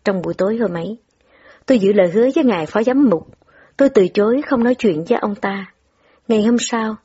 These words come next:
ông ta viết thư cho tôi thông qua người của ông phái đến. Tôi nhận thư ông và không mở ra. Tôi gửi cho cha Hébert.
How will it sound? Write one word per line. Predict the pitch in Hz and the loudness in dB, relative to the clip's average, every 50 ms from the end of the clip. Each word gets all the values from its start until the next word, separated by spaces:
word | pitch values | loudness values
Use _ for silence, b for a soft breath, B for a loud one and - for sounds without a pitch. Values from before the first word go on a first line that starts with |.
| b b b b b | b b b b b
ông | - - 247 | -2 -2 0
ta | - 254 247 214 | 0 0 0 2
viết | 277 339 339 | 0 0 0
thư | - 277 277 254 | 2 0 0 2
cho | - 262 247 | 0 0 2
tôi | - 240 240 233 233 233 | 2 2 2 2 0 -2
thông | 226 240 233 | -2 -2 0
qua | 220 226 220 | 0 0 0
người | 214 202 190 180 170 | 0 0 0 0 0
của | 160 - 180 190 | 0 0 0 0
ông | - - 208 196 | 0 0 -4 -4
phái | - - 202 226 240 | -4 -4 -4 -4 -2
đến. | 233 233 226 240 254 311 - _ b b b b b b b b b | -2 -2 -2 -4 -6 -8 -12 _ b b b b b b b b b
Tôi | - 277 254 | 0 2 2
nhận | 226 190 185 | 2 2 0
thư | 185 - 247 | -2 -2 -2
ông | - - - 240 233 233 220 190 | 0 0 0 -2 0 -2 -2 -2
và | 190 190 165 | -2 -4 -2
không | - 214 214 214 190 | -2 -2 -2 -2 -2
mở | 165 156 185 202 | -2 -2 -2 -2
ra. | 220 214 208 196 202 - - _ _ _ _ _ _ _ | -2 -4 -4 -6 -8 -12 -16 _ _ _ _ _ _ _
Tôi | - 240 220 180 | 0 0 0 0
gửi | 190 180 170 165 180 208 - | 0 0 0 -2 -4 -6 -4
cho | - 240 220 214 208 208 - | -4 -2 -2 -2 -4 -4 -4
cha | - 220 202 202 - - | -4 -4 -4 -4 -4 -4
Hébert. | 226 214 202 196 202 196 190 190 | -2 -2 -2 -2 -2 -2 -4 -6